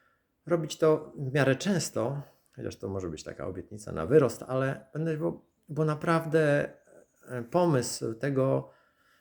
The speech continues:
e, pomysł, żeby to zrobić, e, był nagły, a jednocześnie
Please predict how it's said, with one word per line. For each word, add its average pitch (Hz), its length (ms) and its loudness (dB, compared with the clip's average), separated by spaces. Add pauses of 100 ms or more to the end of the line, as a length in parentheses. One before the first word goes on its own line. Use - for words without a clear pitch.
(160)
e, 104 260 -6 (280)
pomysł, 110 640 0
żeby 117 260 -4
to 117 140 -2
zrobić, 127 1120 -2 (1900)
e, 131 60 -6
był 110 640 4 (220)
nagły, 139 600 4 (1300)
a 117 80 0
jednocześnie 147 1000 0